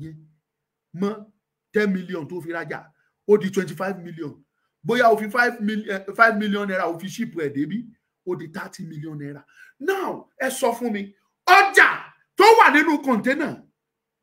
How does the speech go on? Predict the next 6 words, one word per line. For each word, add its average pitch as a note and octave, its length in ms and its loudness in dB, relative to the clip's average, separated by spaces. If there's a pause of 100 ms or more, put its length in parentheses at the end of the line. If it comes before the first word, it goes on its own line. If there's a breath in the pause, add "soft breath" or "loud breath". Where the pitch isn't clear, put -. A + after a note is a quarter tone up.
(1200)
orí D4+ 380 8
ẹ̀ E4 260 2 (680)
ná A#3+ 180 -2
máa A3 340 -4
pín. G#3+ 160 -6 (180)
Bóyá F#4 320 2